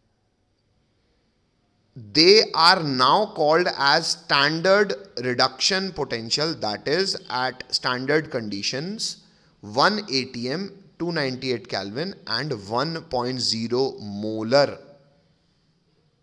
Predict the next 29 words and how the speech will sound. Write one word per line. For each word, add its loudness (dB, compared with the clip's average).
अभी -8
आपने -6
लिख -4
तो -4
लिया -2
है, -4
ये -2
आपको -8
समझ -6
में -8
नहीं -12
आया -14
होगा, -10
मैं -6
बता -10
देता -18
हूँ। -20
हि-, 0
इंग्लिश, 0
हिंदी -2
में -4
मैं -2
आपको -2
कह -4
ही 0
चुका -2
था -2
कि -6
क्योंकि -6